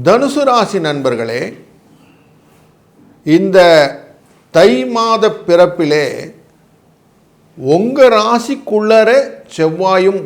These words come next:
புதனும் இருக்க பிறக்கிறது. அது கொஞ்சம் கொஞ்சமா அந்த செவ்வாயும் புதனும் வந்து மகர ராசிக்குள்ளர போயிடுவாங்க. குருவின்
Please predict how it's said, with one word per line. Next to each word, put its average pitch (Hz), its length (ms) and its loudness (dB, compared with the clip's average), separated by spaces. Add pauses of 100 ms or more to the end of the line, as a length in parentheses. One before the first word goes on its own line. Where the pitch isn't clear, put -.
புதனும் 170 400 -2 (120)
இருக்க 143 300 -6 (260)
பிறக்கிறது. 131 580 -6 (1600)
அது 151 120 0 (100)
கொஞ்சம் 180 240 6
கொஞ்சமா 185 420 2
அந்த 147 140 0 (100)
செவ்வாயும் 160 540 0
புதனும் 143 340 -4
வந்து 131 240 -4 (1040)
மகர 180 200 0 (140)
ராசிக்குள்ளர 117 680 -4
போயிடுவாங்க. 117 440 -8 (3500)
குருவின் 262 440 0